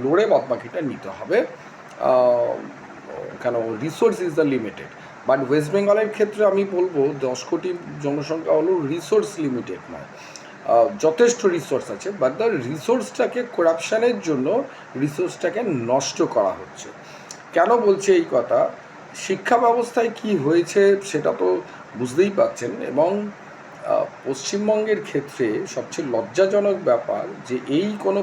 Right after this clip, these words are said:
প্রথম সরকার হলফনামা করে মাননীয় শীর্ষ আদালতে, আহ, হ-, জমা দিচ্ছে যে আমরা চুরি করেছি, আমরা চোর।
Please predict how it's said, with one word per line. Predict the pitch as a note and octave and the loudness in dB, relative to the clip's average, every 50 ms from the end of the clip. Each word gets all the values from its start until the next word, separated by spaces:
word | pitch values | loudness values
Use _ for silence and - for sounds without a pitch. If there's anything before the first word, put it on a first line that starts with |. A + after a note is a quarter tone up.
| G3 - | -4 -4
প্রথম | E3 D#3 D3+ D3+ - F#3+ G3 G3+ G3 F#3 D#3 - - | -6 -6 -6 -4 -2 -2 -2 -2 -4 -8 -10 -14 -6
সরকার | - B2 B2 - - - F3+ F3 D#3 B2+ A2 G2+ - - G#2 | 0 0 0 0 2 2 4 4 6 4 2 -2 -8 -6 -2
হলফনামা | A2 B2+ D3+ F3 E3+ - F3+ F3 F3 F3+ F#3 F3+ F3 | -2 0 0 -2 -4 -4 -2 0 2 2 2 0 0
করে | - C#3 D3 C3 G#2 F#2+ - - - - - - - - - - - - - - | -2 -2 0 0 -2 -4 -8 -16 -20 -20 -20 -20 -20 -20 -20 -20 -20 -20 -14 -2
মাননীয় | G#2 A2+ B2 C3+ D3 D#3 D#3+ E3+ E3+ E3 D#3+ - - - | 0 2 2 4 2 2 0 0 2 0 0 -2 -4 -8
শীর্ষ | - - - D3 C#3+ - - - G3 | -10 -4 -4 -4 -4 -4 -2 2 4
আদালতে, | F#3+ E3+ D3+ C#3 D3+ D3+ D#3 D#3+ D#3 D3 - - B2 G#2 F#2+ - - - - - - - - - - - | 6 6 6 6 6 6 6 6 6 4 4 0 -2 0 -2 -4 -6 -10 -16 -20 -20 -20 -20 -20 -16 -2
আহ, | - A#2+ B2+ B2+ B2 A#2+ A#2+ A#2+ - - - - - - - - - - - - C3 A#2+ A2 A2 G#2+ G#2+ G2 F2 F#2 G2 G#2+ | 2 6 6 6 6 6 4 2 0 -4 -8 -16 -18 -20 -20 -20 -18 -18 -16 -14 -10 -10 -8 -8 -6 -8 -8 -8 -10 -4 0
হ-, | A#2+ A2 G2+ G2+ G2 F#2+ G2+ G2+ | 0 2 2 2 -2 -4 -4 -2
জমা | B2+ B2+ C3+ D#3 F3 | 0 2 4 4 4
দিচ্ছে | F3 G3 G3 - - - F3 | 4 2 -2 -2 0 0 0
যে | C#3+ C3+ D#3 | 2 4 2
আমরা | C#3 B2+ B2 B2+ C#3 D3 C#3+ - | 2 2 2 0 -4 -4 -6 -6
চুরি | - - C3 C3 C#3 C#3+ C#3 | -8 -6 -4 -2 -2 -4 -4
করেছি, | - - C3+ C#3+ C#3+ D3 C#3+ D3 - - A2 G#2+ | -4 -2 0 2 2 2 0 -2 -8 -6 -4 -4
আমরা | A2 G#2 G#2+ G#2+ G#2+ G#2+ G#2+ - - | -4 -4 -4 -6 -10 -10 -12 -12 -10
চোর। | - - D#3 D3 C3 | 0 2 4 4 4